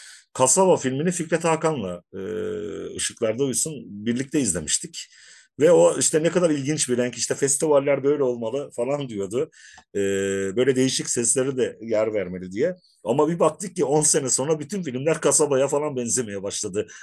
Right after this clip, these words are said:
Hani tırnak içinde sanat sineması, <laughs> festival sineması. Yani bizim o bildiğimiz öykü sineması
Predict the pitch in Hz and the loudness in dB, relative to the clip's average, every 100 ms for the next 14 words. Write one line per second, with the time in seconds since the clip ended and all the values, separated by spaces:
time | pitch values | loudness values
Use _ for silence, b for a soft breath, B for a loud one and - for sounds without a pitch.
0 | B 123 131 - 131 156 156 - 127 135 | B -2 0 2 4 4 2 -2 0 0
1 | - 127 143 - 127 123 120 131 117 113 | 2 2 2 2 0 0 0 0 0 0
2 | - 135 127 135 123 - - b b 131 | 0 -2 0 -2 -4 -8 -8 b b 2
3 | 170 147 135 175 156 147 160 143 139 151 | 2 -2 0 0 0 0 -2 -2 -6 -4
4 | 127 135 139 190 147 120 107 - 104 | -2 -4 -2 -2 0 -2 -2 -4 -6